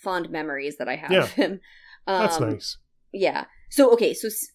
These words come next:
Speaker 1: so The Secret of Monkey Island and Monkey Island Two, LeChuck's Revenge, came out in nineteen ninety and nineteen ninety-one. So again,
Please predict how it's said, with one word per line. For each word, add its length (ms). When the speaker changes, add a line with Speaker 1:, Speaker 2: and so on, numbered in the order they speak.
Speaker 1:
so 160
The 40
Secret 300
of 60
Monkey 280
Island 220
and 100
Monkey 280
Island 360
Two, 440
LeChuck's 380
Revenge, 320
came 180
out 140
in 60
nineteen 300
ninety 260
and 100
nineteen 280
ninety-one. 420
So 100
again, 200